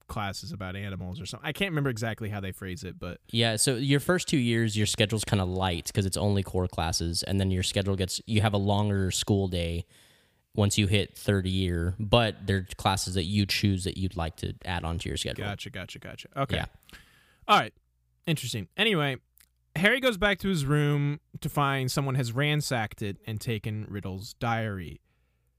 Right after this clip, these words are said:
Speaker 1: And they're like, "Only a Gryffindor could have done it because only a Gryffindor can get into that tower."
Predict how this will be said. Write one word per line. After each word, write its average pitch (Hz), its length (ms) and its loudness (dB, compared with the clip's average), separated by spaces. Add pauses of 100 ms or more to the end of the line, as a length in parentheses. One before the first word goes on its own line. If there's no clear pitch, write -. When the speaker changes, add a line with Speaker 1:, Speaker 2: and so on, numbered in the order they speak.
(300)
Speaker 1:
And 101 200 -6
they're 101 120 -4
like, 95 380 -6
"Only 139 280 0
a 127 60 0
Gryffindor 120 880 0
could 117 160 -4
have 95 180 -8
done 127 260 0
it 101 180 -6 (160)
because 92 1000 -8 (2000)
only 98 300 -6
a 92 60 -6
Gryffindor 95 460 -8
can 101 140 -8
get 92 120 -8
into 90 240 -8
that 90 260 -12
tower." 87 380 -8